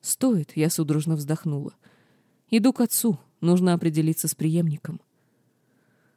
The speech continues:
«Будете выбирать мне мужа?» — насмешливо спросила Лориана. «Вероятнее всего», — честно призналась я. Вышла в коридор, но двери прикрыла неплотно. Постояла немного,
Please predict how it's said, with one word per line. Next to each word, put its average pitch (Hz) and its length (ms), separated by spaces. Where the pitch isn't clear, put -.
«Будете 262 480
выбирать 220 420
мне 202 160
мужа?» — 196 400
насмешливо 233 600
спросила 190 520
Лориана. 175 540
«Вероятнее 240 580
всего», — 180 380
честно 165 340
призналась 160 540
я. 156 200
Вышла 277 280
в - 80
коридор, 202 460
но 190 160
двери 180 300
прикрыла 165 460
неплотно. 160 560
Постояла 269 520
немного, 226 540